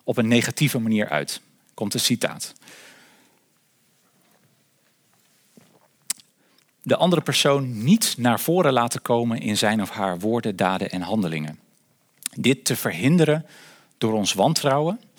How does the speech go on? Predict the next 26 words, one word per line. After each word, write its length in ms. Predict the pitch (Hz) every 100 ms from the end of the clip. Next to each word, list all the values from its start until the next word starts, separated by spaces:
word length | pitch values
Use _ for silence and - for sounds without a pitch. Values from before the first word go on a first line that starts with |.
| - - -
en 120 | 113
door 140 | 110
het 180 | 104 90
beeld 400 | 117 151 165 -
dat 160 | 117 -
we 80 |
daardoor 440 | 101 107 113 107 110
van 180 | - 98
hem 240 | 98 120
of 120 | 120
haar 180 | 110 90
hebben 180 | 98 95
geconstrueerd, 840 | - - - - 82 104 175 - _ _ - - _
is 180 | - 107
een 140 | 107
ontkenning 640 | - 101 - 160 143 135 135 -
van 200 | - 110
het 100 | 95
leven." 440 | 87 76 73 92 - _ _ _ _
Dus 160 | - -
hier 100 | 98
vinden 240 | 113 98
we 60 | 92
een 60 |
negatieve 580 | 101 104 - - 120 113
bepaling. 600 | 98 92 87 82 80 90